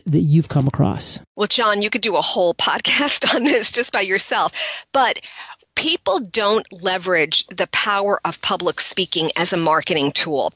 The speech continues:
Speaker 2: And there are two major reasons I've discovered. Either it's the fear factor, 'cause public speaking is still one of the top fears, or it's ignorance. They just don't know how to do it, how to put it together, and what to say. But think about this.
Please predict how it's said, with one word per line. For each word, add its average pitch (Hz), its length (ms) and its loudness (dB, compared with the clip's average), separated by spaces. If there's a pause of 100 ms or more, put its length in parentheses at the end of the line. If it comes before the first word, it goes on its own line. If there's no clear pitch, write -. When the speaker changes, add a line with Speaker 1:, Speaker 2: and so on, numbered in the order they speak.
(300)
Speaker 2:
And 202 340 -2 (320)
there 226 160 4
are 208 40 0
two 330 240 0
major 240 320 0
reasons 170 500 -2
I've 156 120 -4
discovered. 165 560 -2
Either 254 540 2
it's - 180 -2
the 208 100 -2
fear 262 320 2
factor, 202 640 -2
'cause - 260 -4 (100)
public 202 260 -4
speaking 202 320 -2
is 185 100 -2
still 190 180 0
one 180 120 2
of 175 80 -2
the 170 60 -2
top - 320 -2
fears, 170 520 0 (400)
or 247 400 4 (260)
it's 247 240 0
ignorance. 233 440 0
They 262 100 0
just 320 220 0
don't - 140 0
know 254 60 -2
how 240 180 -2
to 220 100 0
do 220 320 -2
it, - 160 0
how - 140 -2
to 202 80 -4
put 220 180 0
it 214 100 0
together, 202 600 2
and 175 260 2 (220)
what 196 180 0
to 196 100 0
say. 175 460 0 (380)
But 226 220 2 (240)
think 359 260 0
about 226 340 0
this. - 400 0